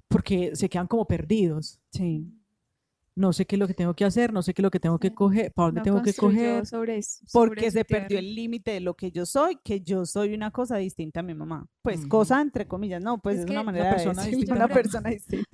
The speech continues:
Speaker 3: que ahí es donde uno se da cuenta que también cuando no hay límites, uno termina como sembrando en ningún lugar. Su vida era la otra gente y usted no construyó su vida, usted no tomó decisiones, usted no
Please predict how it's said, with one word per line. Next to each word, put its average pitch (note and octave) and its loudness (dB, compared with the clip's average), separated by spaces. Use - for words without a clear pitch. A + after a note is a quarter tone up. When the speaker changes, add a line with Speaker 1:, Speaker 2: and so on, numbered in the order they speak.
Speaker 3:
que C#4+ 2
ahí B3 4
es A#3 0
donde C4+ 2
uno C#4+ 0
se D4 0
da A#3+ 2
cuenta C4 -2
que G#3 -6
también G#3 -4
cuando B3+ -2
no G#3+ -6
hay G3 -2
límites, A3+ -4
uno G3+ -6
termina G3 0
como F#3+ -6
sembrando G#3 2
en G#3 -2
ningún G3 4
lugar. G3 4
Su A#3+ 0
vida C#4 6
era A3 2
la A#3+ 2
otra G#3 -4
gente G#3+ -2
y G3 2
usted G3+ -2
no G#3+ -2
construyó F#3+ 0
su G#3 2
vida, G3+ 2
usted G3 -2
no F#3 -4
tomó G#3+ 2
decisiones, F#3+ -2
usted F#3+ -2
no G3 -2